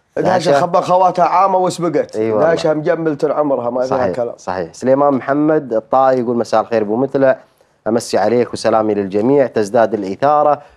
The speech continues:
Speaker 2: كلما اقترب موعد شوط السيف ذروة السنام، حلاوة الركض هي وجود هذه الشعارات في شوط الملايين، الكل يبغي السبق والناموس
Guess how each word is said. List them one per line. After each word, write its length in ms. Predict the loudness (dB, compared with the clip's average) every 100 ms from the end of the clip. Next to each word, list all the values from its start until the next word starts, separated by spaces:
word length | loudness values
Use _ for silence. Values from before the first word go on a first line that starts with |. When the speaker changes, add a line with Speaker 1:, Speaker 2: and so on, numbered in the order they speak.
| _ -6
Speaker 2:
كلما 600 | 0 2 4 4 4 2
اقترب 440 | -2 0 2 2
موعد 380 | 2 2 0 -2
شوط 320 | -2 -2 -2
السيف 420 | -6 -4 -2 0
ذروة 280 | -2 -2 -2 -4
السنام، 640 | -6 -2 2 2 2 -2 _ _ _
حلاوة 420 | -2 2 2 0 0
الركض 360 | -2 -2 -4
هي 180 | -2 0
وجود 580 | 0 -2 -2 0 0 -4 -12 _ _ -4
هذه 560 | 0 2 2 0 0
الشعارات 600 | 0 -2 0 2 2 0 -2
في 160 | -8
شوط 320 | -2 -2 0
الملايين، 560 | 0 0 0 2 2 0
الكل 320 | -4 -6 -2
يبغي 300 | 0 0 -2
السبق 480 | -4 -2 -2 0 -2
والناموس 720 | -2 0 0 0 0 -2